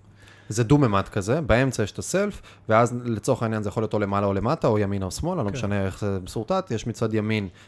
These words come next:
Speaker 1: בעצם, מעל הסלף יש את האגו, מעל
Speaker 2: ל-,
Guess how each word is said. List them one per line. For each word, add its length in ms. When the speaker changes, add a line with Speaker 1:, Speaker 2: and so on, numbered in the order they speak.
Speaker 1:
בעצם, 500
מעל 360
הסלף 380
יש 160
את 120
האגו, 500
מעל 400
Speaker 2:
ל-, 60